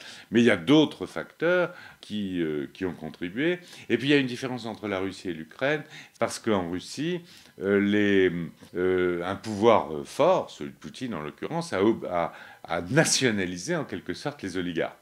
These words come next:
Il les a obligés à investir, euh, dans le pays. Alors qu'en Ukraine, il n'y avait pas de pouvoir fort et les oligarques ont,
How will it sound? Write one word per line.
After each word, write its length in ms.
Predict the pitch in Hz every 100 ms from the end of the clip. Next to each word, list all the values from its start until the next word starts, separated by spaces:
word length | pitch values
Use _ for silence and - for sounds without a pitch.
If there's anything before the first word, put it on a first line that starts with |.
| 71
Il 80 |
les 180 | 78 78
a 140 | 87 101
obligés 520 | 135 120 107 - 143
à 120 | 120
investir, 640 | 90 80 82 - 135 160 156 - - - -
euh, 560 | 90 87 87 82 78 73 73
dans 140 | 135
le 80 | 131
pays. 320 | - 92 71 - - -
Alors 240 | - 107
qu'en 140 | 110 110
Ukraine, 280 | 107 117 98
il 20 |
n'y 60 |
avait 80 | 76
pas 160 | - 147
de 100 | -
pouvoir 340 | 101 82 65
fort 420 | - 107 135 147 - - -
et 100 | -
les 200 | 95 95
oligarques 580 | 95 85 82 120 127 -
ont, 280 | 98 87 78